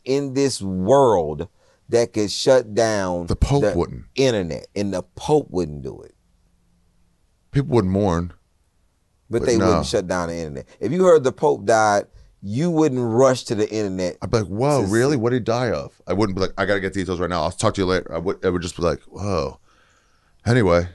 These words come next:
Speaker 1: I needed the
Speaker 2: Ready to
Speaker 1: di-,
Speaker 2: order?
Speaker 1: I needed to not, you li-,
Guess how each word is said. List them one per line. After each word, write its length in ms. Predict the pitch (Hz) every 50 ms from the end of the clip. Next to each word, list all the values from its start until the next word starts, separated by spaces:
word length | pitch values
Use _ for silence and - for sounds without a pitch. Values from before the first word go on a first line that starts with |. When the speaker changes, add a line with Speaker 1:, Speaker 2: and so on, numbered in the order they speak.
| -
Speaker 1:
I 140 | - - 190
needed 440 | 202 196 392 190 170 160 139 117 107
the 80 | 127 117
Speaker 2:
Ready 120 | 98 98
to 60 | 92
Speaker 1:
di-, 60 | 90 98
Speaker 2:
order? 260 | 107 113 120 107 92 -
Speaker 1:
I 280 | 131 160 190 214 226
needed 360 | - - 180 175 175 160 147 -
to 120 | - 131 117
not, 360 | 110 - - 165 - - - - - - - -
you 280 | 120 151 214 240 233 180
li-, 280 | 131 123 110 110 123